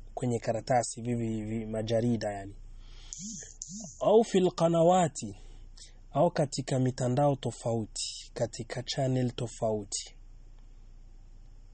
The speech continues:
Hifadha saumika, hayo yote ni kwa ajili ya kuilinda saumu yako. Lianna dhalika min arrafath. Wa khudh wasiyata Rasulillahi sallallahu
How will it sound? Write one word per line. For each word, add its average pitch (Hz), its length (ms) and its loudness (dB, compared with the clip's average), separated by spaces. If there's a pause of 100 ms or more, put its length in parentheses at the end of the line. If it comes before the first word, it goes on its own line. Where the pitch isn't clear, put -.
(520)
Hifadha 143 440 2 (280)
saumika, 123 840 -2 (200)
hayo 151 300 4
yote 139 200 0
ni 135 100 2
kwa 123 180 2
ajili 127 280 2
ya 120 80 0 (140)
kuilinda 117 460 0
saumu 104 340 -6
yako. - 360 -8 (920)
Lianna 151 480 2
dhalika 139 560 2
min 123 200 0
arrafath. 117 580 -2 (1400)
Wa 131 120 2
khudh 147 300 2
wasiyata 127 760 0
Rasulillahi 113 840 -2
sallallahu 107 500 -4